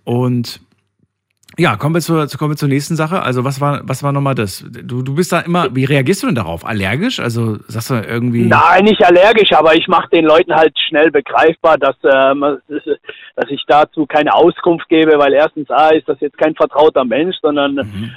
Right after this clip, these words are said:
Speaker 2: äh, das ist flüchtig immer dann und dann ist es eine sehr oberflächliche Frage und je nachdem, wie du sie beantwortest, wirst du dann auch meistens eingestuft.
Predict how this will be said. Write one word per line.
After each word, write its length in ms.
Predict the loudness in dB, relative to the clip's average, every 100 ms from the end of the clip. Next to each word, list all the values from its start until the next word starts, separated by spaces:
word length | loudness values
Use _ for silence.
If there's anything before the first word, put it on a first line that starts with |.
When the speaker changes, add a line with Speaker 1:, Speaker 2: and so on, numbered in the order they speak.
| 0
Speaker 2:
äh, 420 | 2 2 2 0
das 140 | -2
ist 220 | -2 -2 -4
flüchtig 480 | 0 0 -2 -8 -6
immer 240 | 0 0
dann 200 | 2 0
und 120 | 0 -2
dann 100 | -4
ist 140 | -6
es 80 | -8 -4
eine 240 | -4 -4 -4
sehr 220 | 0 2
oberflächliche 680 | 2 2 2 0 -4 -4 -6
Frage 480 | -4 0 2 2 0
und 120 | 0
je 80 | -2
nachdem, 420 | -2 -2 -2 -2 -6 -20 _
wie 100 | -4
du 120 | -4 -2
sie 60 |
beantwortest, 720 | 0 2 0 2 2 2 0 -4
wirst 160 | -2
du 60 | 0
dann 160 | 0
auch 120 | 0 0
meistens 400 | -2 -2 -4 -6
eingestuft. 580 | -4 -4 -8 -10 -14